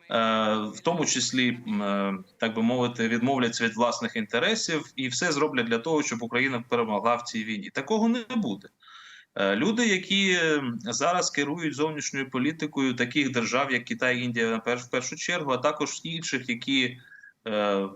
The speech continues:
ми від-, відносимо їх, чи вони самі себе відносять до глобального півдня, країн, які розвиваються, сприймають цю війну набагато складніше, можливо, набагато прагматичніше, ніж ми.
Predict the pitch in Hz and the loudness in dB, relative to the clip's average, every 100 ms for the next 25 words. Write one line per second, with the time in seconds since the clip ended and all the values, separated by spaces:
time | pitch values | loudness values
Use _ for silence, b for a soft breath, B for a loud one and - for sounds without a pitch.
0 | - 98 135 143 120 117 113 135 123 123 | -6 -2 0 0 2 2 2 0 0 0
1 | 117 113 - 101 101 - 107 156 156 135 | 0 0 -2 -2 -2 -2 -2 -2 -2 0
2 | 127 123 117 117 113 113 113 117 113 120 | 0 0 0 0 0 0 2 2 2 0
3 | - 220 202 - 131 139 120 127 117 107 | 0 -2 0 0 -2 0 -2 -2 -2 0
4 | 98 95 113 131 180 185 B B B B | 0 0 -2 -4 -6 -8 B B B B
5 | - - 135 147 180 240 240 202 185 175 | -10 -2 0 2 2 2 0 -2 0 0
6 | 196 180 165 170 190 185 180 170 170 165 | 2 2 2 2 0 0 0 0 2 0
7 | 165 - 151 156 208 196 - 131 123 113 | -2 -2 -2 2 0 2 0 0 0 0
8 | 117 143 165 143 135 131 147 147 147 143 | 0 0 0 0 2 0 0 0 -2 -2
9 | 135 147 - 143 127 123 120 110 101 101 | 0 -2 -2 -4 -2 -2 0 0 0 0
10 | 95 | -2